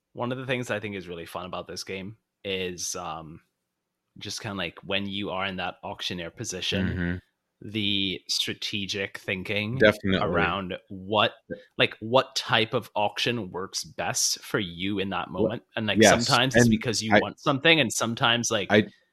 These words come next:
Speaker 1: you're thinking
Speaker 2: yes.
Speaker 1: to prevent someone.
Speaker 2: And I do wanna get into that, but I think it will be easier for listeners to get a sense of what we mean by that if we talk a little bit about how scoring works.
Speaker 1: Mm-hmm.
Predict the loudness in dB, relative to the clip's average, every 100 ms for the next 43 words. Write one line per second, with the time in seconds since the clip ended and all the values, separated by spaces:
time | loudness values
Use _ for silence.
0 | _ -2 2 2 6 8 8 8 6 6
1 | -2 -2 -4 -4 -4 2 6 8 8 6
2 | 8 6 6 6 4 2 2 2 2 2
3 | 2 0 -2 -4 -10 -6 -4 0 2 2
4 | 0 -2 0 0 2 2 2 2 4 4
5 | 2 -4 _ -8 0 0 2 0 0 0
6 | 0 0 0 -6 _ _ 2 4 6 4
7 | 2 0 0 0 0 -2 0 0 0 2
8 | 0 -2 -4 -2 0 0 0 -4 -2 -4
9 | -6 -8 _ -6 -6 -2 -2 -2 -4 -4
10 | -2 -2 -2 -4 -6 -10 -12 _ _ _
11 | _ _ _ _ _ _ _ _ -14 -12
12 | -10